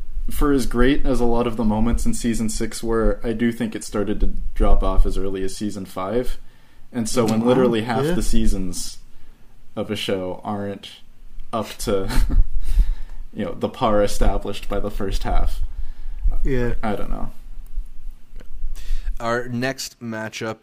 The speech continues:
Speaker 3: is Curb Your Enthusiasm versus The Sopranos. Uh, Art, which way do you lean here?
Speaker 2: Okay, one's got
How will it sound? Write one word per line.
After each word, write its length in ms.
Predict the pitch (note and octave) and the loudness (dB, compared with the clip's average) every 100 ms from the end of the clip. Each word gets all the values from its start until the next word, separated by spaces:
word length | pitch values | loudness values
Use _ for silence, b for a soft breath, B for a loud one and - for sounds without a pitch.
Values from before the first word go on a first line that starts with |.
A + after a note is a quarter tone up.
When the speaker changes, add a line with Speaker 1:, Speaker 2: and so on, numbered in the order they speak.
| - | -12
Speaker 3:
is 240 | A2+ G2+ | -10 -10
Curb 380 | - - C3+ C#3 | -10 -6 -6 -6
Your 200 | B2+ A#2 | -6 -6
Enthusiasm 840 | G#2+ - A2+ A2 A2 G2+ G2 G2 F#2 | -6 -8 -10 -8 -8 -8 -10 -14 -14
versus 400 | G2+ F#2+ G2+ - | -12 -12 -14 -16
The 100 | F#2 | -16
Sopranos. 1080 | - F#2+ - - A2 A#2+ G#2+ G2 G2 G2 - b b b _ - | -16 -16 -18 -10 -8 -6 -6 -8 -10 -14 -18 b b b _ -18
Uh, 200 | G2 F#2+ | -14 -8
Art, 200 | G2 G#2+ | -6 -6
which 180 | G2+ - | -8 -10
way 140 | G#2+ | -10
do 80 | G2+ | -10
you 100 | G2 | -12
lean 220 | G2 F#2+ | -12 -12
here? 280 | F#2+ G2+ E2+ _ _ _ _ _ _ _ _ _ _ _ _ _ _ _ _ _ _ _ _ _ _ _ _ _ _ _ _ _ _ _ | -12 -14 -14 _ _ _ _ _ _ _ _ _ _ _ _ _ _ _ _ _ _ _ _ _ _ _ _ _ _ _ _ _ _ _
Speaker 2:
Okay, 120 | B2+ | -12
one's 260 | A#2+ C3+ D3 | -6 -4 -2
got 240 | D#3 D#3 | -2 -4